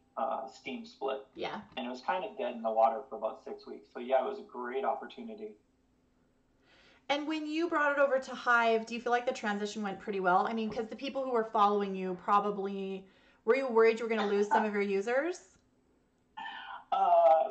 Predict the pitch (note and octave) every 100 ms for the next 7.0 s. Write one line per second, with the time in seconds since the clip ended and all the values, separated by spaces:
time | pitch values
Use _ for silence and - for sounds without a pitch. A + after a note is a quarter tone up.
0 | - A#3 D#4 - - F#3+ G#3 A3 - -
1 | E3 E3 D#3 D3+ C#3 C3+ C3 - C#3 C#3+
2 | C#3 B2+ B2 - _ _ _ _ _ _
3 | F3+ G#3+ A3 A3 - - C#3 C#3 D#3 C#3
4 | B2+ B2 B2 B2 B2 A#2+ A#2 A#2+ A#2+ A2+
5 | B2 A2 A2+ - _ _ D#4+ A#4 F#4+ F#3+
6 | F3 - B2+ B2 B2 A#2+ - D3 D#3+ -